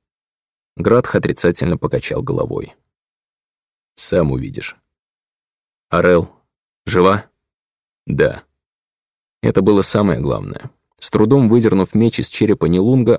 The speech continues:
Атор с сожалением посмотрел на Тема, однако подбирать их не стал. Ни к чему рисковать, привлекая к себе внимание.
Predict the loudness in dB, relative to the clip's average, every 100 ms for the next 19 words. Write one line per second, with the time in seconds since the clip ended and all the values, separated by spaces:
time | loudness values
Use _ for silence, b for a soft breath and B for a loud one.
0 | 0 -2 0 -2 0 0 2 2 2 0
1 | -4 -4 -4 0 0 0 -2 -4 -6 -6
2 | -14 _ -6 -2 -2 -2 -4 -2 0 2
3 | 0 -4 -6 -6 -4 -6 -6 -14 _ _
4 | _ _ _ -4 -2 0 2 2 4 2
5 | 2 2 2 -2 -4 -2 0 -2 -2 -2
6 | -2 -2 -4 -6 -8 -16